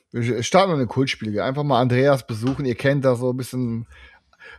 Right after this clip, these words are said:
Immer wenn man in, also ich kenn's zumindest nur, immer wenn ich in so eine City gehe, wo ein dicker Brettspielladen ist, zumindest einmal reingehen. Selbst einmal gucken, stöbern. Und ich hab einfach mal wieder aus dem Bauch heraus, weil hab ich schon Ewigkeiten nicht mehr gemacht. Ich hab mir einfach mal wieder ein Spiel mitgenommen.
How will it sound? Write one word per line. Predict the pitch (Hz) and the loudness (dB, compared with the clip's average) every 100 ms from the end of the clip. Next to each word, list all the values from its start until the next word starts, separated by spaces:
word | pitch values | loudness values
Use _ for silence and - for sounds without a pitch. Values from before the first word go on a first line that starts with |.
| _ - - | _ -10 2
Immer | 190 | 8
wenn | 180 | 8
man | 175 170 165 | 8 6 4
in, | 156 | 4
also | 139 147 147 | 4 4 0
ich | 160 | -4
kenn's | - 175 - | 0 0 0
zumindest | 156 151 | 0 0
nur, | 151 143 | 0 0
immer | 127 143 | -2 -2
wenn | 147 | 0
ich | 143 | 0
in | |
so | 135 | 0
eine | 139 147 131 | -2 -2 -2
City | - 151 147 | -2 -4 0
gehe, | 135 | 0
wo | 127 | 0
ein | 127 | 0
dicker | 135 139 | 0 -2
Brettspielladen | 120 123 117 117 127 | -2 -2 -2 -2 -2
ist, | 117 | -4
zumindest | - 139 107 | 0 0 2
einmal | 104 101 | 2 2
reingehen. | 92 95 85 85 98 | 0 -2 -4 -6 -2
Selbst | 117 - | -2 0
einmal | 104 | -2
gucken, | 104 127 104 | -2 -6 -8
stöbern. | 120 117 117 - _ _ _ _ _ - | -6 -6 -6 -12 _ _ _ _ _ 2
Und | 190 247 269 - _ _ _ _ _ _ | 4 4 0 -14 _ _ _ _ _ _
ich | 131 180 | -2 0
hab | - | 2
einfach | 160 180 | 2 2
mal | 165 151 | 2 2
wieder | 143 127 | 4 4
aus | 127 | 2
dem | 131 | 0
Bauch | 117 139 147 | 2 2 2
heraus, | 120 120 123 - | 0 2 0 0
weil | 113 | 0
hab | 117 | 0
ich | 120 | -2
schon | 139 127 | -4 -2
Ewigkeiten | 127 127 - 127 113 | 0 0 0 0 0
nicht | 117 | -2
mehr | 135 117 | -4 -2
gemacht. | 117 117 - | -2 -4 -8
Ich | 107 | -8
hab | 151 | -6
mir | 151 | -4
einfach | 117 | -2
mal | 110 | 0
wieder | 101 98 | -2 -4
ein | |
Spiel | - 143 143 | -6 -4 -2
mitgenommen. | 147 139 135 147 | -2 -2 -2 -2